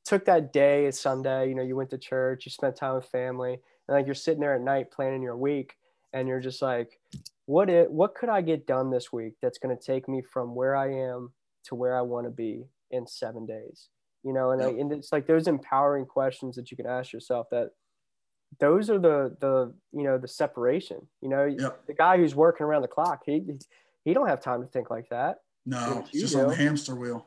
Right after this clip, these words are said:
Speaker 2: Yeah.
Speaker 1: Yeah, you do. And you think about that stuff, and that's, that's that one percent,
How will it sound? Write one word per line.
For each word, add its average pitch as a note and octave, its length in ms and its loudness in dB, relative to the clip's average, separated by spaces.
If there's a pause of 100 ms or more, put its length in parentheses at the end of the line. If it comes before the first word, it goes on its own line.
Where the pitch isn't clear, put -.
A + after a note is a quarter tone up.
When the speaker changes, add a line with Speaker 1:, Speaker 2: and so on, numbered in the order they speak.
Speaker 2:
Yeah. A#2 220 -8 (180)
Speaker 1:
Yeah, D#3 200 0
you C3+ 340 -2
do. G3 380 -4
And C3 100 -8
you C3+ 80 -4
think E3+ 240 0
about E3+ 200 0
that E3 160 -2
stuff, E3+ 300 0
and C3 100 -4
that's, D#3+ 380 -2
that's D#3+ 240 0
that D#3 220 2
one D#3 180 0
percent, C#3 400 -8